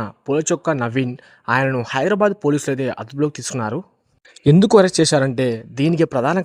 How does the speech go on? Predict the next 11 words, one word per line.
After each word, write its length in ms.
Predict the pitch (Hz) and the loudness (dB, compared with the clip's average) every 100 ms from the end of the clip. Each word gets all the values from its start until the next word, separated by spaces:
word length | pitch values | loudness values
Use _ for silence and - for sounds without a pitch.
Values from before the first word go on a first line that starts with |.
| 151 | -4
కారణం 300 | 135 135 123 - - _ - 131 | -4 -4 -6 -12 -20 _ -6 0
నవీన్ 260 | 175 214 170 | 2 2 0
తన 60 | 127 127 | -4 -4
YouTube 240 | 185 - | -4 -4
ఛానల్లో 380 | 143 131 117 113 110 _ 113 135 | -2 -2 -2 -2 -6 _ -6 -6
వర్జిన్ 320 | 151 208 190 147 | -2 -2 0 0
బాయ్స్ 280 | 147 143 - 131 | -2 -4 -10 -8
అనే 160 | 127 110 - _ _ - | -8 -8 -14 _ _ -8
చిన్న 200 | - 202 202 | -2 -2 -2
సినిమాకి 440 | 147 151 143 135 127 110 110 | -4 -4 -4 -6 -8 -8 -8
నెగిటివ్ 300 | 151 175 202 | -6 -4 -6